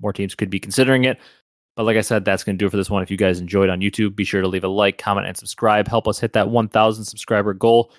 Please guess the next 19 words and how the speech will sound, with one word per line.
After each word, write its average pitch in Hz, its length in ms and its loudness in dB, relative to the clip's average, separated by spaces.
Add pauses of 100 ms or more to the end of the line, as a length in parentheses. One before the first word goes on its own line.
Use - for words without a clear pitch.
(300)
Getting 110 160 -2
closer 110 360 -2
and 101 120 -6
closer 101 420 -6
every 95 320 -6
episode. 113 440 0
If - 100 -20
you're 98 80 -4
on 95 60 -4
the 98 40 -2
audio 101 220 2
platforms, 101 480 -4
drop 95 160 -8
a 90 60 -10
follow, 95 420 0
drop 92 160 -8
a 90 60 -12
five-star 92 420 -4
review. 117 320 0